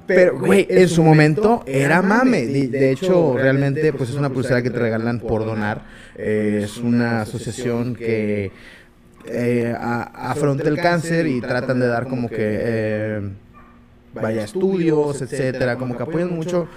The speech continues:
esa situación. Pero hubo un tiempo en que fue de mame. Si las personas que están viendo saben lo que es una pulsera Livestrong, ustedes ya son joveñores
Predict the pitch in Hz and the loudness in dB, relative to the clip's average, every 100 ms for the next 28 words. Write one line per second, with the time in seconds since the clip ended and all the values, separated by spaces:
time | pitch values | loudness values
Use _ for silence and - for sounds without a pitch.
0 | - - 139 139 139 139 135 139 127 - | -20 -8 -4 -2 -2 -2 0 0 -2 -10
1 | - - - - - - 143 147 147 160 | -20 -20 -20 -20 -20 -8 4 6 8 6
2 | 156 151 165 160 139 117 113 107 117 117 | 2 2 2 -2 -2 -2 0 0 0 0
3 | 120 101 - - - - - - - 151 | -2 -2 -6 -14 -20 -20 -20 -20 -12 -2
4 | 143 131 139 143 151 147 139 139 139 135 | 0 2 0 0 -2 -2 -2 0 2 4
5 | 127 110 107 127 131 127 123 127 131 117 | 4 2 0 2 4 4 2 0 0 2
6 | 120 - 123 135 135 - 190 196 240 240 | 2 0 0 0 -2 -4 -2 0 4 4
7 | 233 247 247 262 277 240 233 202 139 123 | 4 2 0 -2 -2 0 0 2 0 0
8 | 107 101 - | -2 -4 -8